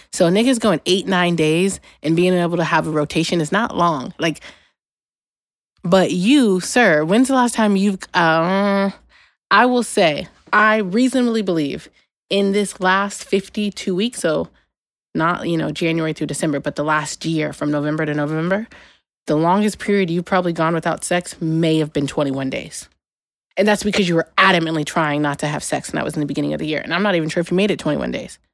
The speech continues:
Otherwise, though, you're regularly in some skins. Call my bluff.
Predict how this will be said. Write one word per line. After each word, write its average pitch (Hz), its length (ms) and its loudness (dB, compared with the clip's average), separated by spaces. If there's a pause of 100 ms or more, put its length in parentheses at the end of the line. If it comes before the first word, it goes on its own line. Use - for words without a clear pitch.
(460)
Otherwise, 185 520 4
though, 165 160 2
you're 185 260 0
regularly 180 800 -2
in 175 240 -2
some 156 240 -6
skins. - 480 -4 (1040)
Call 180 160 0
my 190 140 0
bluff. - 500 -2